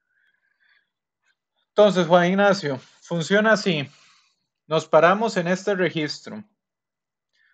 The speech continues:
Nos paramos en este registro.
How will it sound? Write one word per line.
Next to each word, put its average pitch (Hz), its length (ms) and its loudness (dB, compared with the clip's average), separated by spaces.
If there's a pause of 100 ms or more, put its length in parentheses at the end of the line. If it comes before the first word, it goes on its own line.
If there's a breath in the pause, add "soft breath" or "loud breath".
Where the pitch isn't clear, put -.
(1080)
Nos 143 200 -8
paramos 170 480 0
en 156 120 -2
este 170 280 -4
registro. 135 720 -8